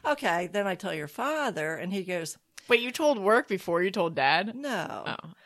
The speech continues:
Speaker 1: And he goes, "Did it have a white nose?" And I said, "Hell, I don't know if the bumblebee had a white nose." And he goes,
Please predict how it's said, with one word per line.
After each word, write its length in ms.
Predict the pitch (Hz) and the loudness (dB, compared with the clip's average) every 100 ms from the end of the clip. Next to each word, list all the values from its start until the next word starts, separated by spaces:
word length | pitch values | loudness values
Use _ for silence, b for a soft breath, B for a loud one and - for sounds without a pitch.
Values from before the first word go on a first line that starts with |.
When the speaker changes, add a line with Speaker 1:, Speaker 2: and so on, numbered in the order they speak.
| b b b | b b b
Speaker 1:
And 140 | 185 | -8
he 80 | 190 | -6
goes, 300 | 175 165 170 - | -4 -6 -8 -8
"Did 160 | 247 294 | -6 -4
it 120 | 302 | -6
have 300 | 247 254 240 | -8 -8 -8
a 60 | 226 | -8
white 420 | 220 214 214 - | -6 -6 -8 -8
nose?" 640 | 202 196 185 147 143 170 214 | -6 -4 -4 -4 -6 -10 -10
And 80 | 247 | -12
I 60 | |
said, 200 | 254 - - - | -10 -12 -14 -8
"Hell, 160 | 571 466 | 0 6
I 260 | 480 571 587 | 6 6 8
don't 360 | 302 233 220 | 8 8 6
know 360 | 214 214 226 294 | 6 8 12 12
if 120 | - | 12
the 80 | 269 | 8
bumblebee 540 | 185 254 233 254 262 | 10 10 10 8 8
had 160 | 247 247 | 10 10
a 60 | 233 | 10
white 340 | 220 240 262 | 8 8 6
nose." 600 | 240 220 226 427 440 - - B B B B | 4 6 8 8 4 0 -10 B B B B
And 160 | 254 | 0
he 100 | 254 | 2
goes, 300 | 226 233 226 | 2 2 0